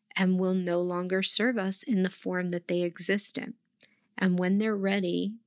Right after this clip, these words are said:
to be kind of laid down on the fire,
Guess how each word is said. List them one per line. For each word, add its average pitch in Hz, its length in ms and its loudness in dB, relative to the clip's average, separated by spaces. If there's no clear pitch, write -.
to - 120 0
be 180 420 0
kind 185 180 -2
of 175 80 -4
laid 175 340 0
down 170 260 0
on 165 140 -4
the 180 80 -2
fire, 233 720 -2